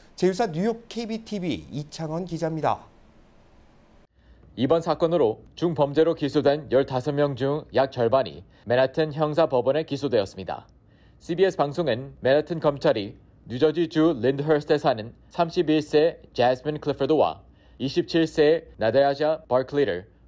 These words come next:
Speaker 2: 위조한 코로나 일구 백신 접종 카드를 판매한 혐의로 체포했다고 전했습니다. 클리포드는 지난 몇 개월 동안 인스타그램을 통해 이백오십 장의 위조 예방 접종 카드를 판매한 혐의를 받고 있습니다.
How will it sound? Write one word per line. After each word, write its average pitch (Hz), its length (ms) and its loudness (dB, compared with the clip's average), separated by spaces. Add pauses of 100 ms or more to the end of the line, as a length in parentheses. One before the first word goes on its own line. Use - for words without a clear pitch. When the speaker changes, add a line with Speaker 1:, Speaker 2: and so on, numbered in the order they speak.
(120)
Speaker 2:
위조한 160 400 0
코로나 170 360 0
일구 143 300 0
백신 143 360 -2
접종 143 360 -6
카드를 143 500 0
판매한 156 460 -4
혐의로 143 340 0
체포했다고 131 880 -4
전했습니다. 107 560 -8 (720)
클리포드는 156 680 0
지난 151 220 2
몇 131 160 0
개월 139 160 2
동안 113 400 -2 (340)
인스타그램을 151 500 0
통해 131 380 -2 (140)
이백오십 147 640 0
장의 156 420 0
위조 139 240 0
예방 131 300 2
접종 135 320 -8
카드를 139 480 -2
판매한 156 440 -4
혐의를 147 300 0
받고 151 300 -2
있습니다. 98 440 -6